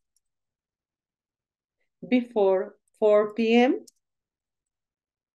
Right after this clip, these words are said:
Listo, ya tenemos la pregunta. Oye, ¿Camilo habrá terminado su tarea para antes de las cuatro de la tarde? ¿Qué puedes contestar?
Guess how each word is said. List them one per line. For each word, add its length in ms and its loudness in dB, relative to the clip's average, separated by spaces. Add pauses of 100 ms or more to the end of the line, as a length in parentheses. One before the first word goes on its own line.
(1200)
Listo, 280 -8
ya 200 0
tenemos 260 -6
la 160 -2
pregunta. 540 -6 (260)
Oye, 300 -2
¿Camilo 460 -2
habrá 260 -4
terminado 560 -4
su 260 -10
tarea 400 -2
para 420 -4
antes 380 -6
de 80 -4
las 240 -4
cuatro 400 -4
de 80 2
la 180 -4
tarde? 480 -4 (2500)
¿Qué 160 -2
puedes 360 2
contestar? 840 -4